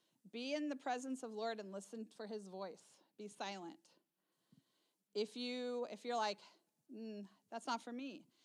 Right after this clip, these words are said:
you could read and reflect on a short Bible passage. You could read the book of Luke, part of it. We're not gonna do this for terribly long. Uh, Psalm twenty-three is a great psalm to meditate on if you, if you're not sure. If there's a hurting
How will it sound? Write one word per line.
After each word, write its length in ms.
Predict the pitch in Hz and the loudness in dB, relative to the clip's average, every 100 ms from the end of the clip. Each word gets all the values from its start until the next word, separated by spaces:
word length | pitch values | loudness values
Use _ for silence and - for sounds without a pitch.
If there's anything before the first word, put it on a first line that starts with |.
| _ - | _ -8
you 120 | 220 | -6
could 140 | 262 | -4
read 220 | 233 254 269 | -4 0 0
and 120 | 269 | 0
reflect 440 | 262 262 254 262 | -2 2 2 2
on 140 | 233 214 | -2 -2
a 40 | |
short 320 | - 226 190 | -2 -2 0
Bible 300 | 202 214 240 | 0 0 0
passage. 580 | 233 220 180 - 131 - | 0 2 2 -2 -8 -8
You 100 | 214 | -8
could 180 | 202 208 | -6 -4
read 340 | 220 233 233 208 - - | -2 -2 -4 -8 -12 -8
the 60 | |
book 240 | 202 220 220 | -6 -4 -4
of 120 | 196 | 0
Luke, 320 | 208 196 180 - - | 2 2 -2 -16 0
part 200 | 233 208 | 2 2
of 120 | 170 | 0
it. 180 | 117 - - | -6 -10 -8
We're 100 | 214 | -4
not 220 | 190 - | -4 -4
gonna 160 | 190 | -4
do 160 | 185 190 | -2 -2
this 180 | 175 - | -2 -6
for 140 | 220 190 _ - | -8 -10 _ -6
terribly 340 | 233 208 185 | -2 -2 -4
long. 280 | 170 170 - - _ _ _ _ _ - _ _ - | -6 -8 -10 -14 _ _ _ _ _ -20 _ _ -2
Uh, 160 | 202 | 0
Psalm 320 | 165 - 240 262 | 0 4 4 4
twenty-three 540 | - 277 269 277 277 | 4 2 2 0 0
is 120 | 254 | 2
a 60 | 226 | 2
great 320 | 202 214 - | 2 2 0
psalm 380 | - 190 180 180 | 0 0 0 -2
to 60 | - | -2
meditate 520 | 226 233 247 254 220 | 2 4 4 2 0
on 160 | 202 196 | 0 -2
if 160 | 180 | -6
you, 280 | 214 202 190 - | -6 -6 -6 -10
if 140 | 208 | -8
you're 80 | 220 | -4
not 200 | 208 - | -2 -4
sure. 420 | - 208 170 - - _ _ _ _ - _ | -4 -4 -4 -6 -16 _ _ _ _ -20 _
If 220 | - 233 233 | 2 2 4
there's 220 | 247 277 | 4 6
a 100 | 330 | 4
hurting 600 | - 220 233 277 311 | 4 2 2 2 0